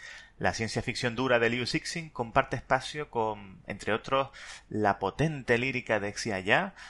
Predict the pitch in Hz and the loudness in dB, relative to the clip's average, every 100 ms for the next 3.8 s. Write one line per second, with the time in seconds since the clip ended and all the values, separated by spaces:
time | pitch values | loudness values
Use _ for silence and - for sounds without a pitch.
0 | - - 98 95 - 95 - - 139 147 | -20 -10 -8 -6 -6 -6 -2 6 6 6
1 | 139 120 - 127 120 117 - 143 170 180 | -2 -2 0 -2 -4 -2 4 4 4 -10
2 | - - - - 135 165 - 185 208 190 | -16 -16 -12 0 4 4 2 0 2 4
3 | 170 165 160 147 139 165 127 | 4 4 2 0 -2 -2 -2